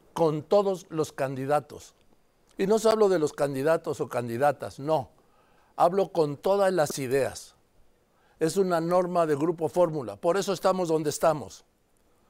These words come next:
Por eso usted me tiene en la mañanera permanentemente, que por cierto hoy no me mencionó y me sentí raro.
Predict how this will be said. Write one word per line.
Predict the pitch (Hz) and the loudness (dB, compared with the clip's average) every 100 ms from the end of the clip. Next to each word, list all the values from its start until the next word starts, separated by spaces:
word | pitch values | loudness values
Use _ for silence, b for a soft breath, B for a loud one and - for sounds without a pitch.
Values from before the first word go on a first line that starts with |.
| _ | _
Por | 113 | -12
eso | 135 143 | -6 -4
usted | 117 143 | -4 -6
me | 127 | -8
tiene | 117 127 131 | -8 -8 -10
en | |
la | 120 | -12
mañanera | 107 104 110 131 123 | -14 -14 -14 -12 -12
permanentemente, | 117 104 117 123 120 131 127 | -12 -14 -12 -12 -12 -12 -12
que | |
por | 110 101 | -12 -12
cierto | 123 139 | -12 -10
hoy | 131 | -10
no | |
me | 127 107 | -10 -12
mencionó | 101 95 107 110 143 b b b | -14 -16 -16 -14 -16 b b b
y | |
me | 104 | -18
sentí | 101 101 98 131 | -16 -16 -12 -10
raro. | 127 127 | -8 -8